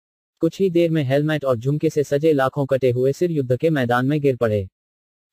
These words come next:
सिपाहियों के हाथ उनके धनुष बाण और लाठियों समेत काट दिए गए, बाहों पर हथियार, जांघों पर जांघों और घोड़ों पर घोड़ों का ढेर लगा हुआ था। इसी तरह, अन्य जानवर, जैसे ऊंट, हाथी और गधे,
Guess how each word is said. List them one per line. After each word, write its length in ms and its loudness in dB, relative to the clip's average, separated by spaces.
सिपाहियों 480 -2
के 100 0
हाथ 260 0
उनके 240 0
धनुष 280 -2
बाण 280 0
और 140 0
लाठियों 380 -2
समेत 340 -2
काट 220 0
दिए 280 0
गए, 240 0
बाहों 260 0
पर 160 0
हथियार, 500 0
जांघों 380 -2
पर 160 0
जांघों 380 0
और 180 0
घोड़ों 280 2
पर 180 0
घोड़ों 300 0
का 120 0
ढेर 220 0
लगा 200 2
हुआ 240 2
था। 260 -6
इसी 180 -2
तरह, 360 0
अन्य 280 0
जानवर, 460 0
जैसे 340 0
ऊंट, 300 -4
हाथी 340 -2
और 140 2
गधे, 360 0